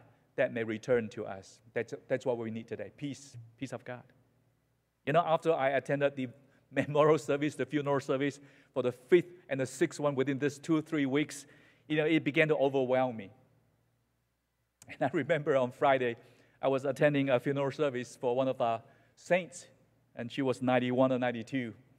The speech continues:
I was sitting in the front row because I was asked to do a benediction. And, and, and that somehow, after five or six funerals, uh, I remember my mother,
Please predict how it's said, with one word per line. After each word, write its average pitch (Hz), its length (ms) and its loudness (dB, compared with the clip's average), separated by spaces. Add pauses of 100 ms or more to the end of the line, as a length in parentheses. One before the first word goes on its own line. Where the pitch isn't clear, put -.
(340)
I 123 80 -2
was 127 140 -4
sitting 143 220 -2
in 143 60 -2
the 131 100 4
front 156 240 4
row 135 160 2
because 123 260 -6
I 123 80 4
was 120 160 -2 (140)
asked 127 300 0
to 127 100 -8
do 127 160 -4
a 113 40 0
benediction. 120 640 -4 (880)
And, 135 200 2
and, 135 320 0
and 135 320 0
that 143 440 4 (160)
somehow, 139 500 0
after 135 240 0
five 143 340 0
or 127 80 0
six - 280 -6
funerals, 139 640 0 (500)
uh, 123 240 -2
I 123 80 2
remember 135 400 2
my 123 140 2
mother, 117 360 -2